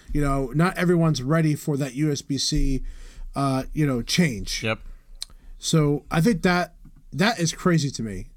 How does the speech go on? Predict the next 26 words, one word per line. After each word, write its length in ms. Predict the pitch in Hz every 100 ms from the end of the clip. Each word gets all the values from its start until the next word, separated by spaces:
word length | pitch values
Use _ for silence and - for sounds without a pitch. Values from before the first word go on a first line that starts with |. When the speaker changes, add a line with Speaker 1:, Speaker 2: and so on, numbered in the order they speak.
| - -
Speaker 1:
That, 400 | 131 123 117 - - - - _ - - - - - - - - - - - -
I 80 |
mean, 120 | 180 185
what 100 | 254
do 60 |
you 60 | 233
think 220 | 226 180
about 260 | 147 117 101
it, 140 | - - -
honestly? 500 | 151 151 - 113 98 - - 131
Like, 260 | 131 120 - - -
what 240 | - 151 277
would 140 | 240
just, 280 | 180 240 -
how 180 | 156 285
would 120 | 240
you 80 | 196
justify 440 | 202 220 175 165
yourself 260 | 135 160 156
<laughs> 80 | -
buying 320 | 185 180 123
this? 360 | 92 - - - _ - - - - - - -
Speaker 2:
I 80 | 123
mean, 300 | 123 120 107
I 100 | 104
wouldn't 480 | 101 107 117 156